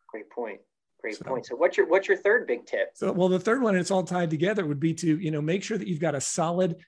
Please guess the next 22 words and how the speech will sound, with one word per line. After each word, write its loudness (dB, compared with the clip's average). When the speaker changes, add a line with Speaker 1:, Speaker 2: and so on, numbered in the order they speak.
Speaker 2:
customer -2
acquisition -2
system -4
in -2
place -2
so 0
that 2
you 2
can -2
target 0
and -8
qualify 0
and -2
convert -2
those 0
new 0
clients -2
that -4
you're -2
going 0
to -4
need 0